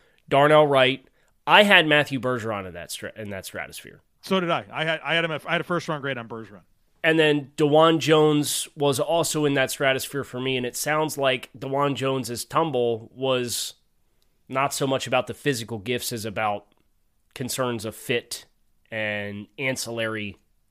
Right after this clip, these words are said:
Speaker 2: Yeah.
Speaker 1: parts of the evaluation. So he would be in the same bucket and you would h-, then have to sit down and have the conversation of where you would stack him versus those guys with DeJuan Jones, Matthew Bergeron, Broderick Jones, and Darnell Wright.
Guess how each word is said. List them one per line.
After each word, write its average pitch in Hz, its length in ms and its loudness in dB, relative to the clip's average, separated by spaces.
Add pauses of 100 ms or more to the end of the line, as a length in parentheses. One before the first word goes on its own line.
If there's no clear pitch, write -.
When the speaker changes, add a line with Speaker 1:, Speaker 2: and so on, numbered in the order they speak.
(140)
Speaker 2:
Yeah. - 100 -16
Speaker 1:
parts 131 280 -4
of 110 80 -12
the 110 100 -12
evaluation. 90 560 -14 (480)
So - 160 -4
he 156 160 2
would 180 140 0
be 185 100 2
in 170 80 4
the 143 80 0
same 185 380 0
bucket 127 580 0 (760)
and 123 100 -4
you 123 80 -6
would 120 120 -8
h-, 143 120 -12
then 139 140 0
have 135 180 -2
to - 80 -10
sit 135 180 -6
down 127 180 2
and 113 100 -4
have 117 120 -2
the 110 60 -10
conversation 113 720 -6
of 101 300 -10
where 117 220 -2
you 120 140 -6
would 104 140 -8
stack 117 280 0
him 104 100 -10
versus 107 340 -8
those 101 180 -10
guys 110 460 -2 (420)
with 117 300 -4
DeJuan 143 400 0
Jones, 147 640 2 (1400)
Matthew 143 300 4
Bergeron, 131 440 2
Broderick 120 280 0
Jones, 110 220 -4
and 101 80 -10
Darnell 95 340 -10
Wright. - 140 -20